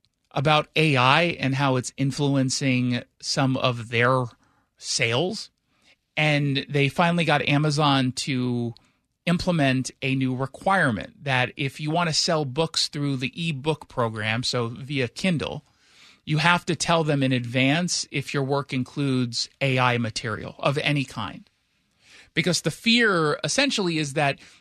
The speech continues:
you can have someone using A I basically crank out a book in an afternoon, do some basic editing to make sure that it all makes sense, and then through this process, uh,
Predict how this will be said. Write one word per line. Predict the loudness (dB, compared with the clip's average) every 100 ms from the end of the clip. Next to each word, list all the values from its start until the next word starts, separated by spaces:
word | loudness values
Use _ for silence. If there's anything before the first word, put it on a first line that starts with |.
| -6
you | -2
can | 2
have | 2
someone | 0 0 0 0 -2 -2
using | -2 -2 -2 -2
A | 0 0 2
I | 4 4 2
basically | 0 0 0 -2 0 0 0
crank | -4 0 2 4
out | 2 2
a |
book | 0 0 0 -2 -12 _ _
in | -2 0
an | 2
afternoon, | 2 -2 -6 -2 -2 -2 -6 -10 _ _ _ 0
do | 0
some | 2 2 2 0
basic | 0 0 0 0
editing | 0 0 0 -2 -2
to | -4
make | -4 -4
sure | -6
that | -4 -2
it | -2
all | -2
makes | -2 -4 -2
sense, | -2 -2 -2 -10 -14 -20 -20 -4
and | 2
then | 2 2
through | 0 -2 0 2 2 2 -2 -6
this | -6 -2 0 0 -2 -6 _
process, | 2 4 4 2 2 0 -6 -12 _
uh, | _